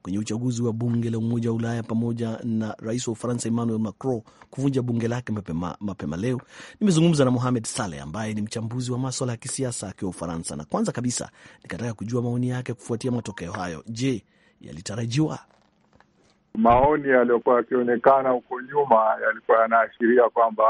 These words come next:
Speaker 2: ni kitu cha kutegemea. Uchaguzi wa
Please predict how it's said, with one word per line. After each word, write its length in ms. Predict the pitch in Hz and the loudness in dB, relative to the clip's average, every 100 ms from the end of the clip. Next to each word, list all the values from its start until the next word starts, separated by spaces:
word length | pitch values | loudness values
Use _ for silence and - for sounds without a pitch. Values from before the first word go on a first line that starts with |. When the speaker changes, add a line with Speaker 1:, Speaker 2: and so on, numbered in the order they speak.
| 120 | 4
Speaker 2:
ni 120 | 117 117 | 0 0
kitu 240 | 131 123 | 2 2
cha 120 | 127 113 | 4 4
kutegemea. 960 | 101 127 120 123 120 131 113 95 95 - 110 117 127 | 4 2 4 6 6 6 6 2 -2 -2 0 4 4
Uchaguzi 680 | 123 131 135 147 135 120 | 6 4 4 0 0 4
wa 320 | 131 127 120 | 6 6 6